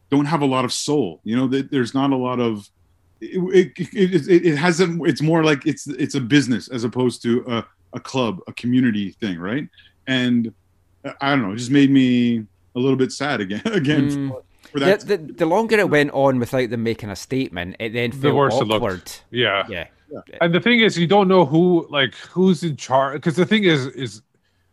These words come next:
Speaker 3: is it Axel that makes that comment? Axel's only been here a couple of years. Uh, is it somebody higher up that should be making it?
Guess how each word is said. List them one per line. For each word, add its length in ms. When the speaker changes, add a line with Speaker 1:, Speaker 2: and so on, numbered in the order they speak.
Speaker 3:
is 160
it 100
Axel 440
that 80
makes 180
that 180
comment? 380
Axel's 340
only 180
been 160
here 200
a 40
couple 300
of 60
years. 400
Uh, 500
is 200
it 120
somebody 360
higher 420
up 180
that 140
should 200
be 100
making 360
it? 200